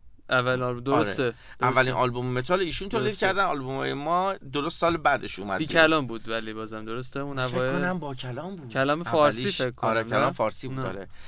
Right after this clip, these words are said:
Speaker 2: ولی در نهایت منظور تعدادی از بچه‌ها هستن که تو این همه سالا دووم آوردن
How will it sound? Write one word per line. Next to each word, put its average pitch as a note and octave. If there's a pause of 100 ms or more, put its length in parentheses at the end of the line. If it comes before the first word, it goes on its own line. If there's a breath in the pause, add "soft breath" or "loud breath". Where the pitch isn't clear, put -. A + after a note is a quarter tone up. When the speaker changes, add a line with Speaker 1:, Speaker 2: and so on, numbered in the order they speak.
(360 loud breath)
Speaker 2:
ولی F3+
در F3+
نهایت F3
منظور F#3 (100)
تعدادی F3+
از G3
بچه‌ها D#3
هستن G3+
که G3
تو F#3
این F#3+
همه G3
سالا E3+
دووم E3+
آوردن F3